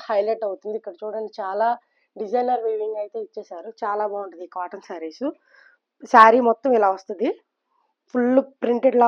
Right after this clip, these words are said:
వస్తుంది. ఈ ప్రింట్ కూడా పోయేది కాదు మేడం, చాలా బాగుంటది. ఇప్పుడైతే టేబుల్ మీద పెట్టినవన్నీ అవైలబుల్ కలర్ చార్ట్ and బోర్డర్స్, త్రీ టైప్స్ బోర్డర్స్ ఉన్నాయి. దీంట్లో ఇందాక ఒక ఈ బోర్డర్ అయితే ఓపెన్ చేశాను.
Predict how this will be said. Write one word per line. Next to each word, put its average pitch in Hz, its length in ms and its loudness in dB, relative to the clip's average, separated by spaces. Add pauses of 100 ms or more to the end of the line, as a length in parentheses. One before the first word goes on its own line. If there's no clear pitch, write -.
వస్తుంది. 233 320 -4
ఈ 269 100 -2
ప్రింట్ 240 320 0
కూడా 262 220 6
పోయేది 226 380 0
కాదు 208 220 0
మేడం, 214 280 -2
చాలా 214 320 2
బాగుంటది. 190 420 -8 (500)
ఇప్పుడైతే 233 440 0
టేబుల్ 247 300 2
మీద 233 80 0 (100)
పెట్టినవన్నీ 214 560 -4
అవైలబుల్ 226 440 0 (100)
కలర్ 220 260 4
చార్ట్ 220 260 0
and 285 100 4 (100)
బోర్డర్స్, 226 380 6 (260)
త్రీ 285 180 8
టైప్స్ 262 320 6
బోర్డర్స్ 220 380 6
ఉన్నాయి. 220 240 0 (260)
దీంట్లో 254 340 6
ఇందాక 240 360 8
ఒక 226 100 6 (840)
ఈ 262 60 8 (100)
బోర్డర్ 240 260 8
అయితే 247 200 0
ఓపెన్ 214 260 -6
చేశాను. 202 360 -8